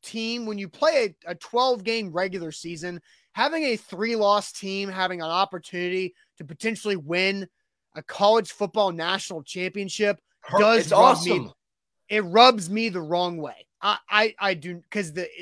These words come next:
Speaker 1: the regular season being so valuable is what also makes college football fantastic. And so I,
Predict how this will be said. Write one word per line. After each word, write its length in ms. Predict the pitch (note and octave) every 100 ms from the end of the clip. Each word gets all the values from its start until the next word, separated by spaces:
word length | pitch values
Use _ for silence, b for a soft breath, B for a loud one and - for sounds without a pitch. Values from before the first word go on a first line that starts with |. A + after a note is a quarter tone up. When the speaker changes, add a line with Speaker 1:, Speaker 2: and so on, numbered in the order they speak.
| F3+
Speaker 1:
the 100 | F3+
regular 460 | F#3+ C4+ D#4 D4
season 640 | A#3 - A#3+ E3 E3 D3 C#3+ _ _ _ _ C#3+
being 300 | A3+ A3 F#3+
so 500 | - - B3+ A#3 C4+
valuable 840 | G#3 A3 A3 G3 D#3 D3 C3+ B2+ _ _ _ _ -
is 220 | G#3+ D#3+
what 160 | G#3
also 340 | G#3 A3 - A3+
makes 300 | G3+ F#3+ -
college 360 | - G3+ G3
football 360 | - F#3+ D3+ E3+
fantastic. 760 | E3 F#3 F3 A#3+ A#3 - - _ _ _ _
And 160 | G3+ G#3
so 280 | - A3 -
I, 120 | G#3